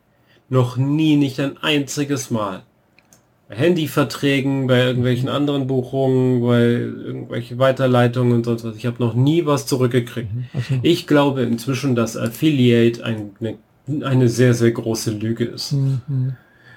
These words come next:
Speaker 1: Aber naja, gut, lassen wir das. Ich glaub, damit sind wir ja auch schon am Ende, ne?
Speaker 2: Ja. Relativ, ja.
Speaker 1: Genau. Hier klart's auf, es regnet nicht mehr.
Speaker 2: Ja,
Speaker 1: Ja,
Speaker 2: hier
Speaker 1: doch, es
Speaker 2: scheint noch
Speaker 1: regnet
Speaker 2: die
Speaker 1: noch,
Speaker 2: Sonne.
Speaker 1: aber es schüttet nicht mehr.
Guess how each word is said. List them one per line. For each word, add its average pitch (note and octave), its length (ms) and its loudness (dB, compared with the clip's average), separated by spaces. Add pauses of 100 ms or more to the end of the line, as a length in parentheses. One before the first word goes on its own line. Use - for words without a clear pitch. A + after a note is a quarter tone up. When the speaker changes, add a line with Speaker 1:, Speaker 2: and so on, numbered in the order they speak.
(160)
Speaker 1:
Aber A#2+ 260 4
naja, G2 300 -2
gut, - 200 -10
lassen - 300 -10
wir - 80 -14
das. - 260 -16 (840)
Ich - 60 -20
glaub, A#3+ 200 0
damit F#3 260 2
sind F3+ 160 0
wir F3 120 2
ja D3 100 0
auch D#3 240 -8
schon F3 200 -2
am C#3+ 160 -2
Ende, F#3 300 2
ne? D3 240 0
Speaker 2:
Ja. D3+ 360 2 (1120)
Relativ, D3+ 560 2
ja. B2 140 -2 (1200)
Speaker 1:
Genau. D#3 560 0 (1300)
Hier D#3+ 160 -4
klart's D3 460 -2
auf, F3 500 0
es - 200 -16
regnet D3 360 -4
nicht E3+ 180 -6
mehr. G#3 240 0 (360)
Speaker 2:
Ja, F#3 140 4
Speaker 1:
Ja, E3 60 6
Speaker 2:
hier - 40 4
Speaker 1:
doch, F3 60 6
es - 60 2
Speaker 2:
scheint D#3 220 4
noch - 60 0
Speaker 1:
regnet B2+ 200 2
Speaker 2:
die - 40 2
Speaker 1:
noch, B2 60 2
Speaker 2:
Sonne. G3 240 6
Speaker 1:
aber B2 120 0
es A2+ 60 -8
schüttet C#3 400 -4
nicht G#2+ 160 -8
mehr. G#2+ 180 -6